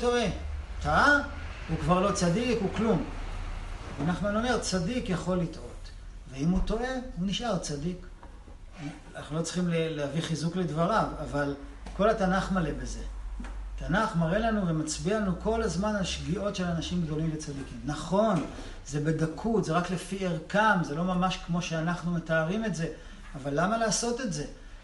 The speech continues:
מי שמכניס כל הזמן דמות של שלמות זה עבודות זרות. בנצרות, להבדיל אלפי הבדלות, הגיבורים שלהם זה שלמות, מושלם, מעולם לא טעה. זה שקר. הגיבורים שלנו הם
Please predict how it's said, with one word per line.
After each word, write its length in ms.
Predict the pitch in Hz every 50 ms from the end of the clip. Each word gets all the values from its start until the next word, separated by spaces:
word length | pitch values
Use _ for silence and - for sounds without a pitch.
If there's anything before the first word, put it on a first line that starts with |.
| - - -
מי 120 | 143 160
שמכניס 840 | 180 - 220 240 220 190 190 175 151 - - 147 180 220 - - -
כל 140 | - 220 226
הזמן 300 | 214 170 175 202 196 180
דמות 300 | 143 160 170 202 214 208
של 100 | 208 214
שלמות 520 | 185 - - 170 160 170 190 226 240 185
זה 200 | 139 143 175 170
עבודות 360 | 156 139 151 151 156 196 180 139
זרות. 480 | 156 156 160 208 233 - - - - - - - - - - - - - - -
בנצרות, 580 | 135 131 139 139 - - 147 190 220 208 202
להבדיל 380 | 185 180 190 190 175 175 190 180
אלפי 220 | 170 170 - 175
הבדלות, 520 | 175 165 143 151 165 165 165 160 156 156 - - - - - - - - - - - - - - - - - - 175 175 - - - - - - - - - - -
הגיבורים 560 | 165 156 135 151 151 143 156 160 175 196 214 -
שלהם 540 | - 214 214 185 165 151 147 143 147 160
זה 360 | 147 - 143 151 160 160 165 170 151
שלמות, 560 | - - - 175 196 233 254 240 180 - - - - - - - - - - - - - - -
מושלם, 440 | 165 156 - - 208 233 233 202 175 139 135
מעולם 320 | 147 160 165 196 214 214
לא 80 | 214 196
טעה. 360 | - 185 180 175 165 147 - - - - - - - - - - -
זה 60 | 170
שקר. 400 | - - 247 277 269 - 226 214 190 175 - - - - - - - - -
הגיבורים 420 | 147 139 165 156 165 175 208 220 185
שלנו 540 | - 190 196 202 214 226 233 240 247 240
הם 180 | 185 185 190